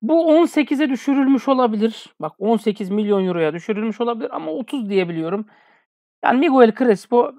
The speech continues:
iki yıl daha Fenerbahçe'de arkadaşlar. Ben bunu söyleyeyim. Şimdi açık açık söyleyeyim. Zaten bunu uzun zamandır söylüyorum ama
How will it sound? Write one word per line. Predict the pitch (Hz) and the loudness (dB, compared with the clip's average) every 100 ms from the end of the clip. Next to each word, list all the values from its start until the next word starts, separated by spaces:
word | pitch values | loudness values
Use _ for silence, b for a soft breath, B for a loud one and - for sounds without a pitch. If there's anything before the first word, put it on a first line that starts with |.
| - | -12
iki | 233 - | -10 -2
yıl | 226 190 | -2 0
daha | 190 220 | 0 2
Fenerbahçe'de | 214 208 185 165 180 160 | 2 2 2 0 0 -2
arkadaşlar. | 143 143 143 - 220 - - | -2 -4 -8 -2 -2 -4 -4
Ben | 196 185 | 0 0
bunu | 160 196 | 0 -4
söyleyeyim. | - 160 139 117 - _ _ _ _ _ - | -2 -2 -2 -6 -14 _ _ _ _ _ -16
Şimdi | 147 131 110 _ _ _ _ _ _ | -10 -8 -10 _ _ _ _ _ _
açık | 202 180 180 160 | 0 0 -2 -6
açık | - 226 | -8 -10
söyleyeyim. | - 190 156 160 | -2 0 0 -2
Zaten | 196 190 185 180 | -2 0 -2 -2
bunu | 190 | -4
uzun | 185 190 202 | -4 -4 -2
zamandır | 180 165 156 | -2 -2 -4
söylüyorum | 185 202 233 | -2 0 0
ama | 190 196 226 | 0 0 -2